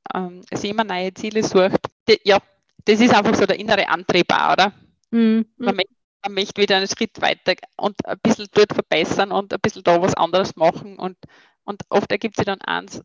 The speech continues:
Speaker 1: ums andere und man hat wieder eine coole Kooperation oder ein neues Produkt und, äh,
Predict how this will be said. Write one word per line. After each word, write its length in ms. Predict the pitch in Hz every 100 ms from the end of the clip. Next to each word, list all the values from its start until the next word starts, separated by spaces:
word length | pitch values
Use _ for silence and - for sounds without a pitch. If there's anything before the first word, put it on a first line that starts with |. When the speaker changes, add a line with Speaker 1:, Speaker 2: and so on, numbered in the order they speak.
| -
Speaker 1:
ums 180 | 196 -
andere 560 | 165 190 202 190 190 -
und 180 | 196
man 120 | - 190
hat 160 | 180
wieder 160 | 185 180
eine 100 | 180
coole 300 | - 202 180
Kooperation 880 | 185 175 180 175 175 - 156 165 180
oder 200 | 175 175
ein 60 | 170
neues 220 | 165 -
Produkt 580 | - 185 - 190 - - _ - _ _
und, 300 | - 185 180
äh, 280 | - - 156